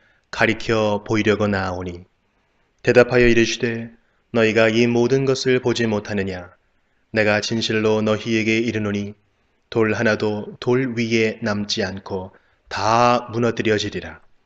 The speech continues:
예수께서 감람산 위에 앉으셨을 때에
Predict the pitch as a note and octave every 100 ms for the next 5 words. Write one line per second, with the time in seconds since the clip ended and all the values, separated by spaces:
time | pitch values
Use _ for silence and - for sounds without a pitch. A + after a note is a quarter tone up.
0 | _ _ _ _ _ _ A#2 A#2+ A#2 F2+
1 | B2 C3 B2 B2 A#2+ B2 B2 A#2+ B2+ B2
2 | A#2 B2 B2 B2 A#2+ A2+ A2+ A2 G#2+ A2+
3 | G2+ G#2 G2+ G2+ G2